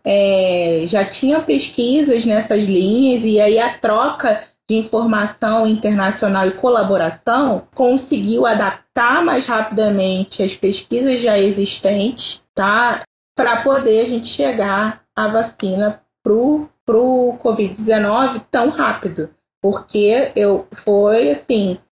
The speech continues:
se você olhar o desenvolvimento mesmo de uma vacina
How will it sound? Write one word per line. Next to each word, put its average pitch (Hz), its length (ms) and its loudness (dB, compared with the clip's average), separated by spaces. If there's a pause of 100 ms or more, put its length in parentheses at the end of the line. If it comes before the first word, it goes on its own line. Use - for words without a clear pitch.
se 185 80 -2
você 196 360 0
olhar 202 500 2
o 202 40 0
desenvolvimento 202 1120 0
mesmo 208 540 2
de 185 100 -2
uma 190 160 2
vacina 208 840 0